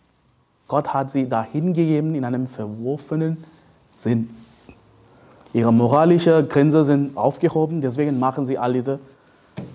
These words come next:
unnatürliche Sünde, die ein normaler Mensch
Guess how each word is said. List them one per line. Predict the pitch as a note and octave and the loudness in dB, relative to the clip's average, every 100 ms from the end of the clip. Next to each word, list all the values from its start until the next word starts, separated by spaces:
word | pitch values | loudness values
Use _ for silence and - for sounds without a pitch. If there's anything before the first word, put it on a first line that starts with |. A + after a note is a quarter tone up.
| - _ _ _ _ _ _ - | -20 _ _ _ _ _ _ -6
unnatürliche | B2+ D3 B2+ C3 B2+ A#2 | -2 -2 -2 -2 -2 -2
Sünde, | A#2 A#2 G2 - _ _ _ _ _ - | -4 -4 -8 -18 _ _ _ _ _ -2
die | C3 | 2
ein | A#2 A#2+ | 2 2
normaler | A#2 C3 C#3+ D#3 | 2 4 6 4
Mensch | C#3+ B2+ C#3 | 2 0 -4